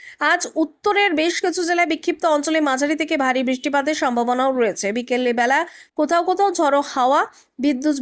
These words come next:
বজ্রবিদ্যুৎ সহ বৃষ্টিপাতও হতে পারে। এদিকে বাংলাদেশে শুক্রবার সাতাশে জুন বাংলাদেশে আবহাওয়া অধিদপ্তর পরিবর্তিত চব্বিশ ঘন্টার পূর্বাভাসে এ তথ্য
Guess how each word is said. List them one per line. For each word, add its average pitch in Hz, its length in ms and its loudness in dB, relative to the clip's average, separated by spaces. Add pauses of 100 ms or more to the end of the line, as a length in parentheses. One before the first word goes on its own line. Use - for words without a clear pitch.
বজ্রবিদ্যুৎ 277 600 0
সহ 330 100 2 (120)
বৃষ্টিপাতও 254 600 -2
হতে 240 240 -2
পারে। 175 160 -2 (1040)
এদিকে 381 340 0 (560)
বাংলাদেশে 277 640 0 (140)
শুক্রবার 277 440 -2 (480)
সাতাশে 370 560 0
জুন 440 120 2 (100)
বাংলাদেশে 320 520 0 (480)
আবহাওয়া 339 400 2
অধিদপ্তর 330 500 0
পরিবর্তিত 302 640 -2 (360)
চব্বিশ 302 400 0 (220)
ঘন্টার 294 500 0
পূর্বাভাসে 269 520 0
এ - 80 -10
তথ্য 233 160 -4